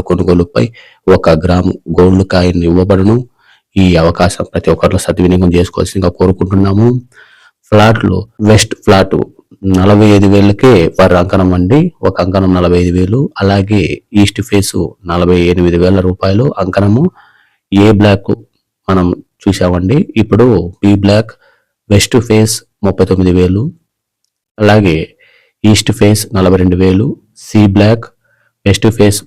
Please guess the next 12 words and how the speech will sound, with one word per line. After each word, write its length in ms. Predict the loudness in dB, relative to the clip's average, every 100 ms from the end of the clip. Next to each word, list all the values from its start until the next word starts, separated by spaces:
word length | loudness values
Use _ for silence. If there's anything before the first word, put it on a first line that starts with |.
| -6
ముప్పై 200 | -2 0
ఎనిమిది 220 | 2 0 2
వేలు, 280 | 2 0 -2 -6 -14 _ _ -2
అలాగే 380 | 2 2 2 -2 -8 _ _ _ _ _ _ 0
ఈస్ట్ 220 | 0 0 0
ఫేస్ 240 | 0 -2 -4 -2
నలభై 220 | 2 2
ఒక్క 120 | 0 -2
వేలు, 280 | 0 0 -2 -6 _ _ _ _ _
బ్లాక్ 440 | -4 0 2 2 0 0
డి, 120 | 0 -2 -8 _ _ _ 0
వెస్ట్ 240 | 2 2